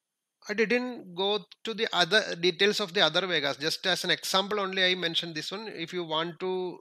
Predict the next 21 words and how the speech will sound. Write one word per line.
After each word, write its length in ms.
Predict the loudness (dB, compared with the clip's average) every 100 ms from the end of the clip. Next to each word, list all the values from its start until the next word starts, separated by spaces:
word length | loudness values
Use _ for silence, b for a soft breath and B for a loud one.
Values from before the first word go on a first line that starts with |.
| -10
know 320 | -2 -2 -2
more 400 | -4 -2 2 2
about 300 | 2 -2 -4
the 60 | -6
Vegas, 480 | -4 -2 -2 -2 -12 b b b b b _
uh, 460 | -10 -8 -6 -8 -12 -16
uh, 240 | -14 -14 -16 -18 -16 -16
you 100 | -4
can 380 | -2 -2 -4 -10 -10
very 200 | -6 -4
well 160 | -4 -4
refer 280 | -6 -8 -10
to 160 | -10
the 220 | -10 -12 -14 _ _ _
textbook, 600 | -4 -2 -4 -8 -12 -14 -20 _ _ _
or 180 | -4 -2
I 120 | -2 -4
will 140 | -4
supply 320 | -8 -8 -8
the 100 | -8
material. 520 | -8 -10 -12 -10 -14